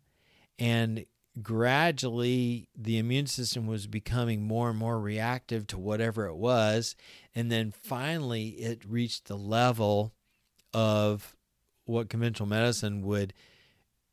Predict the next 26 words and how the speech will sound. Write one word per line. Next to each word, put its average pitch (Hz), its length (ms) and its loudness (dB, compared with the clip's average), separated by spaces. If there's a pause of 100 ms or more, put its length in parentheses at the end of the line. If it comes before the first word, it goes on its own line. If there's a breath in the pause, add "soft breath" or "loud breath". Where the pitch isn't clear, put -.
(100)
uh, 98 380 -2
consider 110 580 2
an 107 300 -6
actual 104 560 -2
diagnosis 104 920 -2 (200)
of 98 360 -2
an 104 120 -4
autoimmune 101 580 0
disease. 95 460 -4
Well, 110 280 4 (1700 soft breath)
why 147 240 -2
didn't 185 280 0
we 165 260 4
intervene 156 720 6 (640 loud breath)
<laughs> - 640 -20
long 156 340 4
ago 151 540 8
when 135 240 4
this 135 180 2
was 113 220 -2
developing 123 840 0
so 127 260 4
that 120 200 4
it 110 220 0
didn't 120 380 0
get 127 260 0